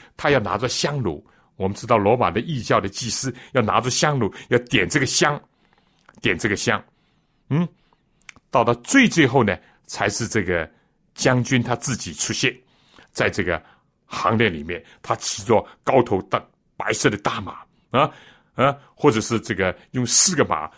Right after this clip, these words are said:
所拉的马车，耀武扬威的，啊，也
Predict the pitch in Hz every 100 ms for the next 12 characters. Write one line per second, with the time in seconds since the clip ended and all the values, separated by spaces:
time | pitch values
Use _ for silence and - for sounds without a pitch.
0 | _ - 95 87 - - - 110 98 -
1 | - 120 - - _ - 151 131 101 92
2 | 90 107 123 107 85 _ _ _ _ 104
3 | 110 - _ _ _ - 98 90